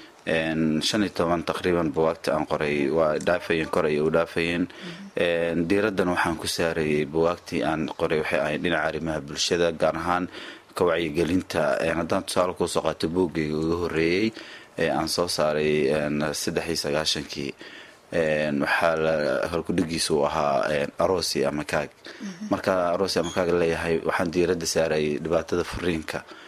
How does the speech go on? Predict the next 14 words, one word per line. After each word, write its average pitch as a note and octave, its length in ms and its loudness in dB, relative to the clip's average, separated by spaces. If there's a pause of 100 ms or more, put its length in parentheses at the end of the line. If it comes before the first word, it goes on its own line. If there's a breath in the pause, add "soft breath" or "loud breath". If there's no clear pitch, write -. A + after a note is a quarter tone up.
(260 loud breath)
ee, D#2 60 2
ee, D#2+ 800 4
ee D2+ 60 0
keeni F#2 300 0
karta D#2+ 320 -2
ama D#2+ 160 0
uu D#2 160 4
leeyahay. F2+ 520 2 (340 loud breath)
Si - 180 -2
koobanna F2 680 2
waxay E2+ 360 2
qisada F2 380 0
ku E2+ 140 -4
saabsaneyd D#2 640 0